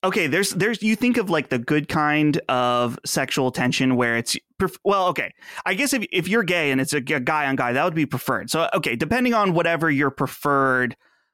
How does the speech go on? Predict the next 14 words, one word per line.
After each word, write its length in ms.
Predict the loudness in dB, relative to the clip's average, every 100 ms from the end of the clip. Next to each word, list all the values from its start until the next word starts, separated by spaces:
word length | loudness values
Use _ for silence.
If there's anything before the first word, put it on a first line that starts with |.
| _ _
uh, 500 | 0 2 2 2 2 0 _
interest 540 | 0 0 0 -2 -4
is. 300 | -6 -6 -8
But, 220 | -4 -2 0
like, 200 | -2 -2
okay, 220 | -4 -2
let's 180 | -2 0
say 140 | 2
in 100 | 2
my 240 | 2 2
situation, 760 | 0 -2 -2 -2 -2 -4 -6 -10 -18 _ _ _
there's 140 | -2
gonna 200 | 2 2
be 400 | 2 2 4 2